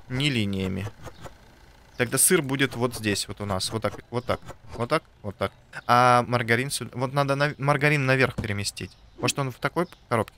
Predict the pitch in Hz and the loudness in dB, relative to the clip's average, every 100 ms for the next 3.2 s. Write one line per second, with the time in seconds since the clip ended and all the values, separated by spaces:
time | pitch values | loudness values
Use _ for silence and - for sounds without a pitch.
0 | - 101 95 92 - 113 131 143 117 117 | -8 -6 -6 -6 -6 -4 -2 0 -2 0
1 | 123 123 120 101 - - 135 190 190 214 | 2 6 4 4 -4 -2 2 4 6 4
2 | 170 170 135 151 156 156 160 151 117 98 | 6 2 4 2 2 2 6 6 6 0
3 | - - | -8 -12